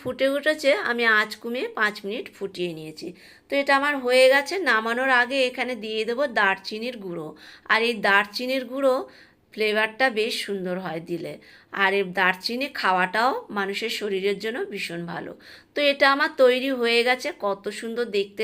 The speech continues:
লাগছে। এরপরে আমি এটা আমার একটা পাত্রেতে নামিয়ে নেব। তো কালারটা কতটা সুন্দর হয়েছে, আর এত ইউনিকভাবে বানিয়ে নিলাম এই বাঁধাকপির রেসিপি, তো এটা খেতে না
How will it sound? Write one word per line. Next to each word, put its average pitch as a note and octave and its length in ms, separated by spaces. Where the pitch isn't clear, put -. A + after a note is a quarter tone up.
লাগছে। A3+ 380
এরপরে G3+ 440
আমি G#3 160
এটা G3+ 200
আমার F#3+ 160
একটা F#3 180
পাত্রেতে G3 480
নামিয়ে E3+ 360
নেব। C#3+ 120
তো C4 40
কালারটা B3 440
কতটা A3 340
সুন্দর C4 300
হয়েছে, C4+ 280
আর G3 80
এত F#3 140
ইউনিকভাবে B3 680
বানিয়ে G3+ 380
নিলাম C4 280
এই A3 60
বাঁধাকপির G#3+ 680
রেসিপি, B3+ 420
তো - 140
এটা B3+ 140
খেতে G#3+ 300
না G#4 80